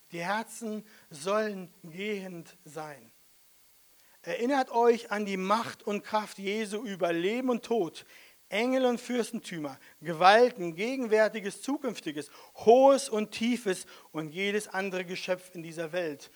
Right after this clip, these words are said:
Römer acht. Über all das ist der Herr mächtig.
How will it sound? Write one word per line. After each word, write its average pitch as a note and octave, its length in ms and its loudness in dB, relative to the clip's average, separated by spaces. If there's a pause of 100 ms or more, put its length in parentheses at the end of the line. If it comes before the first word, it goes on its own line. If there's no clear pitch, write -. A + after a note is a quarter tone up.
(260)
Römer F3+ 400 -4
acht. - 380 -16 (320)
Über E3+ 220 0
all A#3+ 280 6
das A3+ 340 4
ist F3+ 280 -10
der F3 80 -6
Herr F3 320 -6
mächtig. D#3+ 880 -12